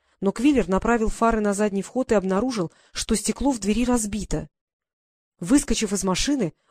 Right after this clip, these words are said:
он поспешил в кухню. Первое, что он увидел, была кровь на кафельном полу. «Коко!» — закричал он.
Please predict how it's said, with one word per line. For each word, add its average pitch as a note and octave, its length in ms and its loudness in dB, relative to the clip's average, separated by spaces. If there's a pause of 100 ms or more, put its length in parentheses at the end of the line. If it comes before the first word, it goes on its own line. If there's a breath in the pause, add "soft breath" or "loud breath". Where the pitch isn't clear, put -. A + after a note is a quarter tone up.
он B3 120 0
поспешил A#3+ 440 -2
в - 80 -8
кухню. E3 480 -8 (640)
Первое, A3 320 2
что G#3 220 0
он F#3+ 120 2
увидел, G3+ 400 -2 (260)
была G3 240 2
кровь B3 320 0
на F#3+ 120 0
кафельном G3 420 0
полу. F3+ 400 -2 (640)
«Коко!» — C4 580 6 (380)
закричал F#3 600 0
он. D3+ 200 -6